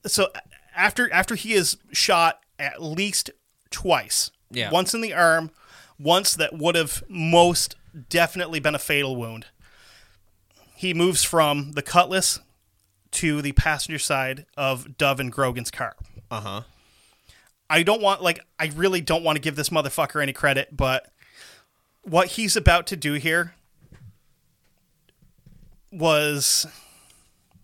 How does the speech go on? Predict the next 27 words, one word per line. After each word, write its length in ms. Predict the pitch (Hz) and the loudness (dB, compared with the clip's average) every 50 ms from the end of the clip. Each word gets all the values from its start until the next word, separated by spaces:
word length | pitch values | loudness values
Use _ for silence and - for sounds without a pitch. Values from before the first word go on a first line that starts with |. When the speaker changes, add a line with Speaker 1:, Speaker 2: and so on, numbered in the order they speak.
| _ _ _ _ _ _ _ _ _ _ _ _ - - _ _ _ _ _ _ _ _ _ - - | _ _ _ _ _ _ _ _ _ _ _ _ -20 -20 _ _ _ _ _ _ _ _ _ -6 -4
Speaker 1:
considering 560 | 190 175 - - 240 226 247 247 233 220 196 | -2 0 2 2 0 0 -2 -4 -6 -6 -8
the 180 | 180 175 185 - _ _ _ _ | -8 -8 -8 -10 _ _ _ _
amount 380 | 185 175 156 156 156 170 185 139 | 2 2 4 4 2 2 2 0
of 160 | 185 - - - | -4 -4 -2 0
pain 400 | - - - 202 185 175 165 165 | 0 0 0 0 0 0 -2 -4
that 100 | 143 - | -6 -8
he's 240 | - 170 156 131 120 139 | -8 -6 -6 -4 -2 -2
in 280 | 127 123 123 123 120 - _ _ _ _ _ _ _ _ _ _ _ _ _ _ _ _ _ _ _ _ _ - - | -2 -2 -4 -6 -10 -12 _ _ _ _ _ _ _ _ _ _ _ _ _ _ _ _ _ _ _ _ _ -4 -2
and 120 | 160 135 - | -2 0 0
how 100 | 185 165 | -2 -2
fucked 480 | - - - - 180 165 - - 180 | -4 -8 0 2 2 2 2 0 0
up 140 | 170 170 - | 0 0 0
he 180 | - 175 143 135 | 0 0 0 0
is, 320 | 143 175 196 - - - _ _ _ _ _ _ _ _ _ _ _ _ _ _ _ _ _ _ _ _ _ _ _ _ _ _ _ _ _ _ _ _ _ _ _ _ _ _ _ _ _ - | 0 0 -2 -4 -6 -8 _ _ _ _ _ _ _ _ _ _ _ _ _ _ _ _ _ _ _ _ _ _ _ _ _ _ _ _ _ _ _ _ _ _ _ _ _ _ _ _ _ -2
I 80 | 156 151 | 0 0
don't 180 | 160 170 156 | 0 0 0
want 140 | - 175 185 | 2 0 2
to 40 | 160 | 2
say 280 | - - - 151 151 | 2 2 2 0 0
it's 160 | 170 170 - 185 | -2 -2 -2 2
impressive, 520 | 156 - - 160 165 160 - 185 160 139 | 2 4 4 4 2 0 0 -2 -2 -2
but 100 | 151 143 | -4 -6
it's 120 | 143 - | -6 -6
kind 220 | - - 139 135 131 | -4 -4 -2 -2 -4
of 100 | 123 127 | -4 -6
impressive. 560 | 120 117 123 110 110 - - - - - - - _ _ _ _ - - - - - _ _ _ _ _ - | -8 -8 -8 -6 -6 -8 -8 -8 -12 -18 -18 -20 _ _ _ _ -20 -20 -20 -20 -20 _ _ _ _ _ -20
Speaker 2:
Okay. 320 | - - - 95 92 98 | -20 -16 -14 -14 -14 -14